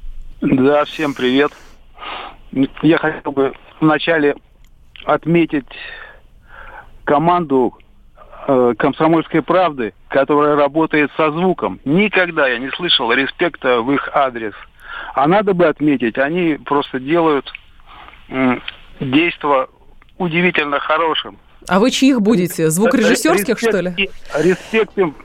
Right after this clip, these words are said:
Speaker 1: огромный. И
Speaker 2: Так.
Speaker 1: отсутствие такового ведущей. Она льет на водяную мельницу
Speaker 2: Мгм.
Speaker 1: радио.
Speaker 2: Да.
Speaker 1: Ну, просто море,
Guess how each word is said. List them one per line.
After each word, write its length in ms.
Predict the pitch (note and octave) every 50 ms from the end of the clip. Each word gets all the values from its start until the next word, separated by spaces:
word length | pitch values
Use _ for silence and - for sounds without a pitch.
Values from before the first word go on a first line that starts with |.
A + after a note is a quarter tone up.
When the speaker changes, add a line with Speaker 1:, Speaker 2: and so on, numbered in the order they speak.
| - - - - - - - -
Speaker 1:
огромный. 800 | - - - - F3 F3 E3 F3+ F3 E3 D3+ B2+ A#2 A2 G2+ G2 - - - - - - - - - - - -
И 80 | - F#3+
Speaker 2:
Так. 240 | G3 A3 A#3+ - - - - - -
Speaker 1:
отсутствие 680 | G3 G3 - - - B3 A#3+ A3 - - F3+ E3 D#3
такового 460 | - D#3+ D#3 - G3 G3 G3 G3 F#3+
ведущей. 720 | F#3+ F3 G3 G3 D3+ D3 E3 D3 C3+ - - C3+ B2 A2+ A2
Она 420 | - D3+ D#3+ F3+ G3+ G#3 G#3 F#3
льет 480 | E3 D#3+ F3 F#3+ G3 F#3 E3 - - - - - - - - - - - - - -
на 220 | B2 C#3+ D#3+ E3+ F3
водяную 520 | F3 E3 F#3+ G#3 G#3 G3+ G3 F#3+ E3+ D#3+
мельницу 720 | E3+ F3 F3+ F3+ E3+ D#3+ D3+ C3+ - - C3+ B2 A#2 - - - - - - -
Speaker 2:
Мгм. 320 | - F3 D3+ C#3 D#3 D3 C3
Speaker 1:
радио. 560 | - E3 F#3 G#3 G#3 F#3+ D3+ C#3 B2+ A2 G#2+ - - _ _ - -
Speaker 2:
Да. 240 | D#3+ E3 C#3+ - - - - - - -
Speaker 1:
Ну, 140 | F3+ F#3+
просто 420 | F#3+ F#3 F#3 F#3 D#3+ - F3 D#3+ - -
море, 560 | - D#3 E3 F#3 G#3 G#3+ G3 F3+ F3 E3+ D3+